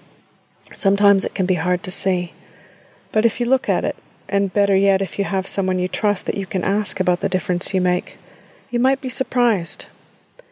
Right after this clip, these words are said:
Look, I could go on, but let's start to wrap it up. Again, I'm curious about the sound quality of the interview, um, given we were in the Huddle Studios with the beautiful equipment and, you know,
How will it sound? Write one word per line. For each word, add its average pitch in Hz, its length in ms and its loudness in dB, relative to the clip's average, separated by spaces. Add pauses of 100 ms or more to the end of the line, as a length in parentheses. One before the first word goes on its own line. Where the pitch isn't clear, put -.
(520)
Look, 220 100 -6
I 247 80 4
could 233 180 2
go 180 180 2
on, 165 220 0
but - 220 0
let's 233 240 0
start - 360 0
to 202 80 -4
wrap 160 200 -2
it 160 80 0
up. - 160 -2
Again, 190 240 0
I'm 185 80 -6
curious 226 420 0
about 190 140 0
the 185 80 -6
sound 175 260 -2
quality 170 360 -2
of 170 100 -6
the 170 100 -2
interview, 175 400 -2 (480)
um, 180 160 0
given 185 280 0
we 185 100 2
were 180 140 2
in 170 80 -2
the 180 60 -4
Huddle 180 220 0
Studios 180 500 0
with 175 200 -6
the 170 100 -4 (320)
beautiful 175 340 0
equipment 175 540 0
and, 175 220 -2 (120)
you - 140 0
know, 170 100 0